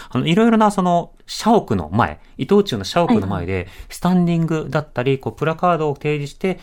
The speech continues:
Speaker 1: 抗議をしている方の活動というのが続いてましたよね。
Speaker 2: そうですね。なので、その署名を出した時に、まあ、破棄をしないのであれば、あの、伊藤忠をボイコットすることを呼びかけたりとか、あの、キャンペーンを張りますということで、まあ、やっていたので、
Speaker 1: うん。
Speaker 2: 実際破棄されなかったので、じゃあやる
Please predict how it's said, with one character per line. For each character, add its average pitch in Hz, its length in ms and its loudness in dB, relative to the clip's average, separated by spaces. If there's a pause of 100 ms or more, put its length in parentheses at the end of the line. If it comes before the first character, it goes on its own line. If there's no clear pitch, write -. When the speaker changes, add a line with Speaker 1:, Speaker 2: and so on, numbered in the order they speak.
(160)
Speaker 1:
抗 226 220 2
議 135 100 2
を 98 60 0
し - 60 -8
て - 80 -6
い 98 40 -2
る 95 60 -8
方 104 180 -6
の 90 80 -4
活 - 220 -8
動 175 160 2
と 180 80 -2
い - 20 0
う - 40 -2
の 110 60 0
が 82 60 -6
続 127 220 -2
い 143 60 -2
て 147 80 0
ま 143 80 0
し - 60 -10
た - 60 -6
よ 78 100 -10
ね。 82 280 -4 (880)
Speaker 2:
そ 269 60 0
う 247 60 2
で 226 40 0
す 240 120 -2
ね。 240 80 6
な 254 80 6
の 240 80 4
で、 233 80 0
そ 240 160 0
の 240 80 4
署 254 160 0
名 262 180 4
を 262 80 2
出 269 140 2
し - 80 -8
た 233 120 -4
時 220 280 0
に、 233 160 4
ま 233 160 6
あ、 - 20 -4
破 254 80 0
棄 247 180 2
を 220 60 2
し 226 140 0
な 233 80 6
い 233 40 4
の 214 120 4
で 208 80 4
あ 208 80 4
れ 202 160 2
ば、 190 240 0 (340)
あ 214 100 0
の、 196 360 0
伊 247 80 4
藤 233 180 4
忠 202 220 0
を 190 40 2
ボ 214 120 4
イ 214 80 4
コ 226 80 -2
ッ - 40 -6
ト 208 120 -2
す 190 120 -8
る 202 80 -2
こ 208 120 -4
と 208 100 0
を 196 40 2
呼 196 100 0
び 208 100 2
か 214 140 -2
け 208 100 -2
た 196 80 -4
り 180 120 -2
と 175 120 -10
か、 - 240 -6 (160)
あ 214 100 -4
の、 202 80 2
キ 214 120 -2
ャ - 20 4
ン 214 80 2
ペ 214 140 4
ー - 20 0
ン - 20 0
を 180 40 -2
張 196 80 0
り 214 80 4
ま 247 140 6
す - 100 -12
と 240 80 6
い - 20 6
う 220 40 2
こ 220 100 0
と 214 120 2
で、 190 200 2 (320)
ま 220 140 4
あ、 190 60 2
や 202 280 0
っ - 100 0
て 220 80 4
い 208 80 0
た 226 80 2
の 202 140 2
で、 247 260 4
Speaker 1:
う 254 60 6
ん。 247 40 6
Speaker 2:
実 214 100 6
際 196 200 0
破 208 80 0
棄 214 100 -8
さ 214 120 0
れ 214 40 2
な 233 100 0
か 233 80 -2
っ - 20 -8
た 196 80 -6
の 185 60 -4
で、 185 100 -6
じ 214 100 -4
ゃ 202 40 2
あ - 20 0
や 190 100 2
る 208 300 2